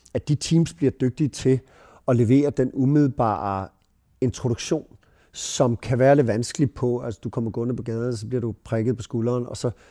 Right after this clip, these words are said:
det er jo en, en, en, en teamsfære, som er, som er lidt, øh, vanskelig, og den, den skal man altså, den skal man sørge for at træde ind over på en nogenlunde fornuftig måde, så, så de folk får lov til at tænke, "Gud, det kan da faktisk godt være, at jeg skulle møde op til det her." Øh, øh,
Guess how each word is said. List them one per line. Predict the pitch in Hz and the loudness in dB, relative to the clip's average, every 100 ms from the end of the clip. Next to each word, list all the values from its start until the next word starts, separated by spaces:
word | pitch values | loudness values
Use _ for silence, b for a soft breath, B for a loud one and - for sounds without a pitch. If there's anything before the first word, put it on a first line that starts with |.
| b b b b | b b b b
det | 131 | 4
er | 123 | 6
jo | 131 143 | 6 6
en, | 127 110 | 4 0
en, | - 110 - | -2 -4 -2
en, | 117 113 | -4 -2
en | 120 | -2
teamsfære, | - 139 131 - 123 117 | 0 0 0 2 2 2
som | - 117 | -2 -4
er, | 107 107 - | -2 -4 -8
som | - 113 | -6 -2
er | |
lidt, | 113 131 - | 0 0 0
øh, | 120 - | -4 -4
vanskelig, | 107 107 - 131 - | -6 -6 -6 -8 -6
og | - | -4
den, | 135 131 - - | 0 0 -2 -2
den | 135 | -2
skal | - 151 | 0 -2
man | 127 | 0
altså, | 107 104 127 110 107 104 107 | -2 -4 -4 -4 -4 -6 -8
den | 127 | -10
skal | - | -6
man | 127 | -4
sørge | - 127 | 0 -2
for | - | -2
at | 127 | -4
træde | - 123 127 | 0 2 2
ind | 131 | 0
over | 120 135 | -4 -6
på | - | -6
en | 117 | -4
nogenlunde | 120 131 120 | -2 -2 -2
fornuftig | 120 113 139 | -4 -4 -4
måde, | 110 110 | -2 -2
så, | 120 - 107 104 _ _ | -2 -4 -4 -8 _ _
så | - 110 | -10 -6
de | 98 113 - | -4 -6 -6
folk | - 127 - - | -2 -2 -2 -18
får | - 127 | -4 -2
lov | 117 120 | 0 -2
til | - 123 | -2 0
at | 117 110 101 | 2 0 -2
tænke, | - 107 98 | -4 -6 -6
"Gud, | 104 110 | -6 -4
det | 110 | -4
kan | 110 | -6
da | 95 | -4
faktisk | 113 - | -4 -4
godt | 107 | -6
være, | 104 | -4
at | |
jeg | 113 | -6
skulle | - 107 | -6 -6
møde | 101 | -6
op | 98 - | -8 -8
til | - | -10
det | 110 | -6
her." | 107 113 - 104 98 98 | -4 -6 -8 -8 -8 -8
Øh, | 98 | -10
øh, | 98 | -8